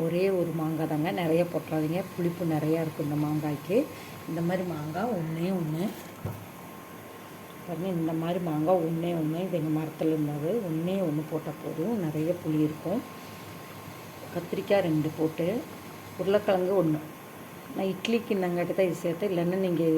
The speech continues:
உருளைக்கிழங்கு கூட ஸ்கிப் பண்ணிக்கலாம், பருப்பு உருளைக்கிழங்கு கூட ஸ்கிப் பண்ணிக்கலாம். நான் இட்லிக்கு இன்னங்காட்டி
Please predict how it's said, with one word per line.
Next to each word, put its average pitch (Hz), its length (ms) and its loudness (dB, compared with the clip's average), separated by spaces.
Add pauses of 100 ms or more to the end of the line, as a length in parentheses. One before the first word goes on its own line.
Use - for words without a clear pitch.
(300)
உருளைக்கிழங்கு 175 540 2
கூட 170 180 0
ஸ்கிப் - 300 -6
பண்ணிக்கலாம், 151 440 0 (320)
பருப்பு 170 360 2
உருளைக்கிழங்கு 165 520 2
கூட 165 200 2
ஸ்கிப் - 240 -6
பண்ணிக்கலாம். 151 400 0
நான் 156 100 2
இட்லிக்கு 190 340 -4
இன்னங்காட்டி 165 340 2